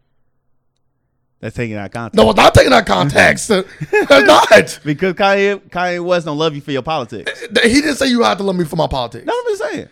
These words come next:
Speaker 2: But that's not what the commercial would be
Speaker 1: I
Speaker 2: about.
Speaker 1: know.
Speaker 2: So it's not taken out of
Speaker 1: I'm saying, like,
Speaker 2: context.
Speaker 1: you can do that with anybody.
Speaker 2: No, you cannot.
Speaker 1: You
Speaker 2: I,
Speaker 1: can't.
Speaker 2: you
Speaker 1: It's
Speaker 2: can't.
Speaker 1: like, it's like Obama. Look, it's like, uh, Bernie Sanders did with Obama. His voice. He, nigga, he ain't endorsing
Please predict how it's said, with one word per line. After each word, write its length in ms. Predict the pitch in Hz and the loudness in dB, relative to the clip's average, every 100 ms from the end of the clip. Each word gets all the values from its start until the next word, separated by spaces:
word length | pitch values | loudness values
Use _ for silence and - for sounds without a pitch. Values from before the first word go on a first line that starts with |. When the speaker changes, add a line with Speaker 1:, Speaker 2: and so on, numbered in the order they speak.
| - | 0
Speaker 2:
But 120 | 240 | 2
that's 120 | 262 269 | 4 2
not 120 | 269 | -2
what 80 | 240 | -2
the 260 | 208 202 | -6 -6
commercial 380 | - 208 269 185 | -4 -2 -2 0
would 60 | 208 | 0
be 40 | |
Speaker 1:
I 80 | 208 | 0
Speaker 2:
about. 300 | 147 131 120 | 0 -4 -6
Speaker 1:
know. 560 | 226 226 226 226 208 156 | -8 -4 -2 0 2 2
Speaker 2:
So 60 | 226 | 2
it's 60 | 240 | 2
not 160 | 262 | 2
taken 240 | 254 269 254 | 0 0 2
out 80 | 226 | 4
of 40 | 226 277 | 4 4
Speaker 1:
I'm 60 | |
saying, 140 | 277 240 | 4 6
like, 140 | 208 | 4
Speaker 2:
context. 0 | |
Speaker 1:
you 40 | 262 | 4
can 80 | 220 | 2
do 80 | |
that 120 | 214 160 | 2 2
with 120 | 151 | 0
anybody. 460 | 220 202 127 87 _ - | -2 -2 -4 -6 _ -2
Speaker 2:
No, 160 | 180 254 | 4 4
you 100 | 196 | 4
cannot. 420 | 185 214 254 220 - | 0 0 0 0 -2
Speaker 1:
You 60 | |
Speaker 2:
I, 60 | 170 | 0
Speaker 1:
can't. 200 | 214 - | 0 0
Speaker 2:
you 40 | - | 0
Speaker 1:
It's 80 | |
Speaker 2:
can't. 120 | - 294 | 4 4
Speaker 1:
like, 140 | 269 | 2
it's 120 | 302 | 2
like 140 | 302 269 | 2 4
Obama. 360 | 269 302 294 | 4 4 2
Look, 240 | 262 277 294 | -2 -4 -2
it's 100 | 285 | 0
like, 160 | 277 262 | 0 2
uh, 280 | 277 269 262 _ - | 4 4 0 _ -4
Bernie 240 | 202 269 269 | 0 0 0
Sanders 340 | 294 294 285 | -4 -4 -6
did 160 | 320 330 | -6 -4
with 180 | 392 392 | -2 0
Obama. 420 | 466 440 359 110 _ _ _ | 0 2 0 -2 _ _ _
His 200 | - 302 | 2 2
voice. 580 | 170 339 494 440 - - _ | 4 4 6 6 4 -6 _
He, 80 | 508 | -4
nigga, 160 | - 466 539 539 523 523 | -4 0 6 6 6 4
he 60 | 403 | 2
ain't 80 | 294 | 2
endorsing 720 | 202 220 247 240 208 139 | 4 4 4 2 0 -4